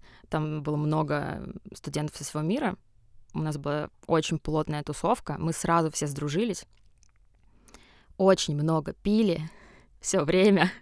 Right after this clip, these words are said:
Но было очень весело. И мы прям, правда, все так подружились. И мне казалось, что мы потом будем просто всю жизнь ещё дружить. Но, конечно, так не получилось.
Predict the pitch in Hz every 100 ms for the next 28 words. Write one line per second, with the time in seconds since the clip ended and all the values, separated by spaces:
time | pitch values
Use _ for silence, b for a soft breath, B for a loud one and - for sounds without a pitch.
0 | _ - B B 175 202 185 165 160 151
1 | - 151 143 160 160 - 160 156 - 160
2 | 151 - 151 151 - 156 170 262 - B
3 | B B B - - 165 165 165 156 170
4 | - 156 - 170 160 151 147 151 - -
5 | - 170 147 143 - 147 160 285 190 185
6 | - 170 160 - 156 190 - 381 -